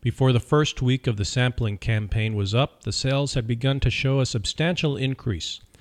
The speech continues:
and at the end of a month, the Golden Brown Cake Company reported an increase of nearly thirty percent in their business in what was ordinarily the dullest month of the year.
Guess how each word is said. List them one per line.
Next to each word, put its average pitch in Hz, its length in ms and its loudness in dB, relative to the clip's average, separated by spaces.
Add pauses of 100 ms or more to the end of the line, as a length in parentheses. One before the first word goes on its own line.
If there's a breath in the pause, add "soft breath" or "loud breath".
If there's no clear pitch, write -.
(380 loud breath)
and 101 140 -2
at 107 140 0
the 113 120 2
end 120 160 2
of 104 100 -2
a 104 60 2
month, 120 460 0 (140)
the 107 100 0
Golden 135 400 2
Brown 135 260 2
Cake 160 340 0
Company 135 460 0
reported 117 560 2
an 104 160 -2
increase 127 540 -2
of 104 100 -2
nearly 113 300 0
thirty 185 420 -2
percent 123 640 -2
in 107 80 -2
their 101 100 -2
business 104 600 -4 (420 loud breath)
in 117 160 0
what 123 160 2
was 117 180 2
ordinarily 135 640 2
the 104 140 0
dullest 120 480 2
month 104 240 -2
of 92 80 -4
the 98 80 -4
year. 117 320 -2